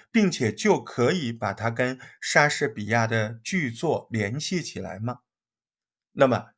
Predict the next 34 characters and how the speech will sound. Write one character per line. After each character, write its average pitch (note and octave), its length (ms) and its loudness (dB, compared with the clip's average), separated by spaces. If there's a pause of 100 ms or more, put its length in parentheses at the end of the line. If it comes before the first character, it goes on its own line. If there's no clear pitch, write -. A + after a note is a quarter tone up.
如 F3 220 6
何 E3 180 4
才 C3 200 0
能 A#2 200 0
找 F2+ 180 -6
到 G#2+ 140 -2
这 A2 160 -2
些 A2+ 420 -2
没 C#3 280 4
有 F3 220 2
明 A#2+ 300 2
说 C#3+ 260 0
的 B2 120 -2
假 - 240 -10
设 A2 260 -2
呢？ G2+ 180 -10 (640)
首 B2 240 0
先， E3+ 400 0 (200)
不 D3 180 0
断 F3 300 4
思 - 240 -2
考 G2 220 -4
结 A#2 300 0
论 D3+ 220 -2
和 C#3+ 180 -4
论 C#3+ 260 -4
据 A#2 220 -4
之 A#2 160 -4
间 A2+ 420 -2
存 A2+ 320 -4
在 A#2 240 0
的 G2 100 -6
鸿 G#2+ 340 -8
沟。 B2+ 280 -6